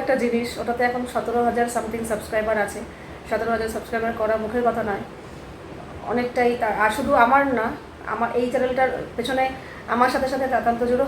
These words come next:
হাত আছে। ওরাও যথেষ্ট পরিশ্রম করেছে, গরমের মধ্যে ফ্যান অফ করে ঘেমে চেমে চ্যালেঞ্জ ভিডিওগুলো করতো। আমি তো করতামই, কিন্তু আমাদের, আমার সাথে সাথে ওরাও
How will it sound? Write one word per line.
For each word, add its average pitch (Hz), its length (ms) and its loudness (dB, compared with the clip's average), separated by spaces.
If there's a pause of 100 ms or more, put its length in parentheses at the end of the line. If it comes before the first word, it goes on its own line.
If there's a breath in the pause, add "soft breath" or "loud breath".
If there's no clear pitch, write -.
হাত 240 240 2
আছে। 220 120 -4 (120)
ওরাও 226 280 8
যথেষ্ট 262 280 -2 (140)
পরিশ্রম 233 360 0
করেছে, 226 220 0 (100)
গরমের 220 300 2
মধ্যে 220 240 -2
ফ্যান 196 200 -4
অফ 220 140 -6
করে 226 100 -2 (100)
ঘেমে 220 220 -2
চেমে 233 260 -4
চ্যালেঞ্জ 208 240 0 (180)
ভিডিওগুলো 226 380 -2 (100)
করতো। 208 240 -2 (720 loud breath)
আমি 277 180 4
তো 392 120 4
করতামই, 339 400 6
কিন্তু 330 200 2
আমাদের, 269 320 0
আমার 254 180 4
সাথে 285 180 -2
সাথে 302 120 2 (100)
ওরাও 269 180 8